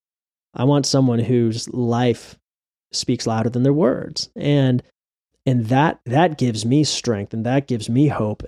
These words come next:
And, and I wanted to be that kind of preacher, and I hated that I couldn't be. And, uh,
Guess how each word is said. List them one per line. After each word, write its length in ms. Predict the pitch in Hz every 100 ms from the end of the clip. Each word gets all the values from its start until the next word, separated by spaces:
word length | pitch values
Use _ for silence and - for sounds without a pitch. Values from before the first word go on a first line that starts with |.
| -
And, 380 | 131 113 107 104 _ _ _ _ -
and 400 | 131 120 113 107 -
I 120 | 127
wanted 320 | 147 135 117 -
to 100 | 120
be 120 | 117
that 240 | 113 110
kind 220 | - 113 107
of 140 | -
preacher, 400 | - 127 - -
and 100 | 127 110
I 40 |
hated 280 | - 113 117
that 100 | 98
I 60 |
couldn't 340 | - - - -
be. 200 | - 143 _ -
And, 240 | 147 139
uh, 300 | 127 123 117